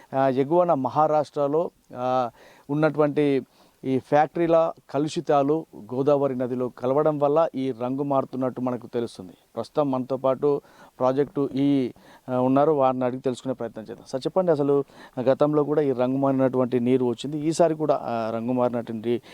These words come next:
నీరు రావడంతో ఇటు రైతులు కాస్త ఆందోళన వ్యక్తం చేస్తున్నారు. ఈ వరి పొలాల్లో తెగులు వచ్చే అవకాశం ఉందని చెప్పేసి వారు అంటున్నారు. ఎట్లా ఉంది సార్?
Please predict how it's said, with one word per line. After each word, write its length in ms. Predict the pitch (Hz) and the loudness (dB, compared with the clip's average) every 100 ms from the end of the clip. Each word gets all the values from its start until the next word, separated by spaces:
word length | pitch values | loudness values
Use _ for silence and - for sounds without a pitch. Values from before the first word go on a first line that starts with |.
| - 113 | -12 0
నీరు 220 | 135 139 | 2 4
రావడంతో 540 | 139 131 120 113 165 | 4 2 0 -2 -4
ఇటు 180 | - 139 | -2 0
రైతులు 340 | 120 127 135 131 | 0 0 -2 -2
కాస్త 360 | 123 120 - | 0 0 0
ఆందోళన 440 | 127 110 131 131 127 | 0 0 0 0 0
వ్యక్తం 300 | 117 127 117 | -2 -4 -2
చేస్తున్నారు. 420 | 123 - 131 156 180 - - - | -2 0 0 0 -2 -6 -12 0
ఈ 100 | 123 | 4
వరి 180 | 123 135 | 4 4
పొలాల్లో 480 | 139 139 135 135 131 | 4 4 4 2 2
తెగులు 360 | 131 127 143 | 2 2 2
వచ్చే 300 | 135 127 135 | 2 0 0
అవకాశం 440 | 123 120 127 127 127 | 0 0 -2 -2 0
ఉందని 260 | 127 123 | 0 2
చెప్పేసి 400 | 123 123 123 160 | 0 2 0 2
వారు 200 | 151 123 | 2 2
అంటున్నారు. 420 | 104 113 101 92 - - | 0 -6 -8 -8 -12 -8
ఎట్లా 200 | 104 143 | 0 0
ఉంది 160 | 117 | 0
సార్? 160 | - | -10